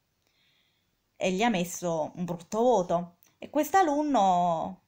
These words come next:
in un certo senso, ha ricattato il professore, cioè gli doveva mettere sei, so-, il professore si doveva mettere in ginocchio di fronte all'alunno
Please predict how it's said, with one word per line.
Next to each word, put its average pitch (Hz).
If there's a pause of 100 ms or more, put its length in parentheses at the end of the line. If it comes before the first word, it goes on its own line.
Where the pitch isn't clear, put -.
(460)
in 214
un 214
certo 254
senso, 208
ha 190
ricattato 185
il 175
professore, 165
cioè 165
gli 151
doveva 156
mettere 165
sei, 302
so-, 185
il 180
professore 190
si 180
doveva 165
mettere 165
in 170
ginocchio 190
di 151
fronte 170
all'alunno 190